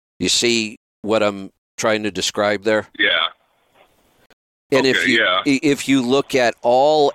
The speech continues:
Speaker 1: aerodynamics, you'll see that that's what it's doing. It's, it's not trying to block air or really redirect air.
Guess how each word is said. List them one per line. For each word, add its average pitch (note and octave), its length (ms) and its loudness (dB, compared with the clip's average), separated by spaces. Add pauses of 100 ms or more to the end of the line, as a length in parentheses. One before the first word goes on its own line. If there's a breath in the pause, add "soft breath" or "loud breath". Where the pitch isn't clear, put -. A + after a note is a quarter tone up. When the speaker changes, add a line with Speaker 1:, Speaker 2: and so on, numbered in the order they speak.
Speaker 1:
aerodynamics, A#2 1400 0
you'll G#2 220 0
see A#2 540 0
that F#2+ 300 -2
that's A#2 300 -2
what G#2+ 420 0
it's G#2 260 -2
doing. F#2 640 -2
It's, A#2 320 -2 (520)
it's A2+ 240 -2
not C3 240 0
trying D3+ 560 -2
to A#2 340 -2
block A2+ 680 0 (160)
air A#2 480 0
or G#2 300 -2
really A2 460 0
redirect A2+ 1300 -2
air. F2 360 -2